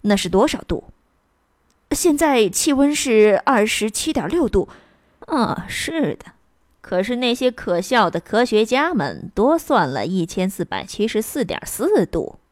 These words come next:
可见所谓“地球温度是随着深度而增高的”说法完全错误，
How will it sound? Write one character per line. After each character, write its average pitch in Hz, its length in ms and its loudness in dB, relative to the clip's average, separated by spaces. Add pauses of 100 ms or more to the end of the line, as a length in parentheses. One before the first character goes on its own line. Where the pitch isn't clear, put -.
(880)
可 247 200 6
见 277 240 2
所 226 240 4
谓 294 180 2
“地 294 220 -2
球 247 180 0
温 294 260 0
度 269 140 -2
是 247 100 -6
随 220 220 -2
着 233 100 -4
深 302 320 -2
度 240 140 -2
而 175 140 0
增 302 240 -4
高 349 200 0
的” - 80 -4
说 185 240 -4
法 151 200 -4
完 160 260 -4
全 170 220 -6
错 185 220 -4
误， 101 280 -8